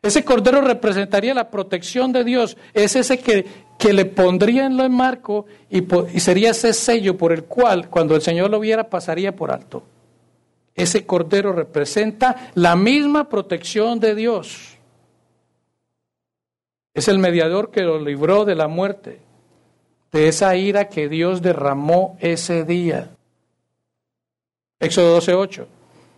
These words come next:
"Y aquella noche comerán la carne asada al fuego y panes sin levadura, con hierbas amargas lo comerán". Este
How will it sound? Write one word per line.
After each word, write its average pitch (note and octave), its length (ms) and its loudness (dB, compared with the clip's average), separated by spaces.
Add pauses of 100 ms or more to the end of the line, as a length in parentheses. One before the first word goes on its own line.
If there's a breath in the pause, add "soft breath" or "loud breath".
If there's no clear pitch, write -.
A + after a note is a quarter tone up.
(240 soft breath)
"Y D#3+ 60 2
aquella F#3 380 4
noche G3+ 260 0
comerán E3+ 360 -2
la F#3+ 120 -4
carne F#3 300 -4
asada F3+ 280 0
al F3 80 -4
fuego F#3+ 380 -2
y F3 40 -2
panes F3+ 340 -2
sin F3 120 -2
levadura, F#3+ 640 2 (220 soft breath)
con D#3 180 -4
hierbas G3+ 440 0
amargas G3+ 400 -4
lo F#3+ 120 -4
comerán". D3+ 460 -6 (1400)
Este C#4 460 2